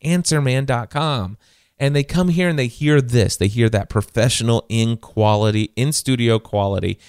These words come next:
They hear me sharing stories about podcasting journeys and,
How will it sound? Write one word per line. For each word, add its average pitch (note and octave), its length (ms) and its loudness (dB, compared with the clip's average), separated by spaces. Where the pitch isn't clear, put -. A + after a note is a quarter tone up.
They C3 100 -2
hear D3 280 0
me C#3+ 140 -2
sharing B2+ 720 -4
stories C3 920 0
about G2 480 -2
podcasting B2 760 -2
journeys G#2+ 640 -2
and, F#2 160 -4